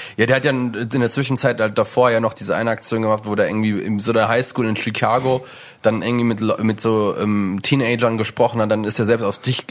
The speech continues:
auf den Tisch gegangen, hat dann so eine Rede gehalten und hat dann irgendwie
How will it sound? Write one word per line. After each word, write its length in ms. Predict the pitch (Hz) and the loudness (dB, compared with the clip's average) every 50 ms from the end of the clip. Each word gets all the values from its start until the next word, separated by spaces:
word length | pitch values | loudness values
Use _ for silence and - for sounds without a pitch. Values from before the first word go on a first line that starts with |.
| - - - 117 - - 110 | -12 -4 -2 -2 0 0 -2
auf 140 | 92 107 - | -4 -4 -4
den 120 | - 117 | -6 -4
Tisch 180 | - 143 139 - | -2 -2 0 0
gegangen, 340 | 135 120 117 120 131 135 139 - - - - - - - - | -2 0 2 2 0 0 -4 -8 -16 -20 -20 -20 -20 -20 -2
hat 120 | - 131 - | -2 2 2
dann 140 | 135 123 113 | 2 2 2
so 60 | 120 | 0
eine 120 | 117 110 | 0 2
Rede 220 | 113 131 147 156 131 | 2 2 2 2 2
gehalten 340 | 127 135 139 139 139 151 151 | 2 2 2 2 0 -2 -6
und 680 | - - 147 160 180 185 202 214 220 214 - - - - - - - | -4 0 2 2 4 4 2 0 -2 -4 -6 -8 -10 -12 -16 -20 -2
hat 200 | - 127 135 - | -2 -2 2 2
dann 160 | 139 131 123 - | 0 0 0 -2
irgendwie 380 | - 131 131 131 127 127 117 98 | -2 0 0 2 2 0 0 -2